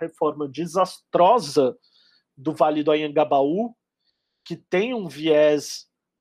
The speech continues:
claramente higienista e que tem um viés, é, classista e que tem várias questões ali problemáticas na reforma do Anhangabaú, começou na gestão do P T, enquanto o Fernando Haddad era prefeito,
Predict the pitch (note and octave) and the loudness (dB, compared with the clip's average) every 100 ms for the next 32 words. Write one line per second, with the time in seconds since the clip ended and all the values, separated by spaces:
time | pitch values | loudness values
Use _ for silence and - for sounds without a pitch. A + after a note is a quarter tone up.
0 | _ D#3 D#3 A3+ C#4 G3+ E3 E3+ F3 - | _ 0 2 4 2 0 -2 -8 -12 -14
1 | D#3 C#3 D3+ D#3 C#3+ D3+ D#3+ - D3+ C#3 | -14 -12 -12 -10 -8 -6 -8 -6 -6 -6
2 | - E3 F3+ G#3+ F3+ F#3 E3 D#3 D#3 D3+ | -10 -10 -10 -10 -10 -2 0 2 2 0
3 | - - _ _ _ _ _ - D3 D3+ | -4 -20 _ _ _ _ _ -2 4 6
4 | D3+ D#3 D3+ D3+ D3+ - E3 - - E3+ | 6 4 4 2 0 0 -2 -2 -10 -8
5 | E3+ - D#3 D3+ F3 F3 - E3 C#4 F4+ | -8 -10 -14 -12 -12 -10 0 4 4 2
6 | - - G#3 - F#3 A3 A#3 F3 F3 F#3 | -2 0 -2 -2 -4 -4 -2 -4 -4 -6
7 | E3 E3 D#3 F3 G#3 - D#3+ D#3+ D#3+ D#3+ | -4 -4 -4 -6 -6 -10 -10 -8 -10 -8
8 | D#3+ D#3+ E3 E3 E3 E3+ G3 D#4 _ _ | -10 -8 -10 -8 -6 -2 0 -2 _ _
9 | _ - A#4 A#4 - E4 B3+ C#4+ C#4+ C4+ | _ -6 2 2 2 0 0 0 -2 -2
10 | B3 D4 F#4+ F#4+ E4 G3 _ _ _ _ | -2 -2 -4 0 0 0 _ _ _ _
11 | _ _ _ F#3+ F#3 G3+ F#3+ A#3 A3 A#3 | _ _ _ -18 -4 -2 0 -2 0 2
12 | B3 B3+ G#3 G#3 G#3+ B3 A3 G3+ G3 G3 | 2 4 6 6 2 2 6 6 8 8
13 | G3+ G3 G3 G3+ B3 B3 A3 F3 G3 - | 8 6 4 2 0 -2 -2 -2 -4 -8
14 | F#4 | -10